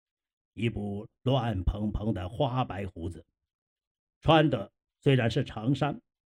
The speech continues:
可是又脏又破，似乎十多年没有补，也没有洗。他对人说话总是满口“之乎者也”，叫人半懂不懂的。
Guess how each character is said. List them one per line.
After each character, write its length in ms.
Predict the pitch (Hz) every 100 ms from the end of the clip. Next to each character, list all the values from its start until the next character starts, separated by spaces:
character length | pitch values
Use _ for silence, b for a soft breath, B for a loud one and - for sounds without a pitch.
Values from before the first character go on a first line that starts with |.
| _
可 120 | - 135
是 320 | 147 143 - _
又 480 | 156 214 185 143 117
脏 420 | - 139 127 127
又 240 | 139 147 101
破， 260 | - 170 - _ _ _
似 140 | 220
乎 260 | 202 202 202 B
十 420 | - - 165 269 285
多 240 | 247 247
年 220 | 175 147
没 140 | 143 190
有 180 | 196
补， 680 | 170 117 117 110 107 95 90 - -
也 160 | 117
没 180 | 104 127
有 140 | 143
洗。 280 | 151 - - _ 90 127 _ _ _ _ _ _ _ _ _ _
他 180 | - 117
对 160 | 120
人 180 | 113 101
说 300 | 101 110 113
话 380 | 123 113 73 - _ -
总 180 | 143 143
是 360 | 165 151 - -
满 480 | 127 143 175 196 214
口 320 | - 92 92
“之 260 | - 165 160
乎 240 | 160 147
者 240 | 135 117 139
也”， 240 | - - _ _
叫 220 | - 98
人 380 | 92 82 87 92 - _
半 520 | 131 135 120 107 85 85
懂 240 | 85 76
不 180 | 131 98
懂 200 | 80 67
的。 120 | -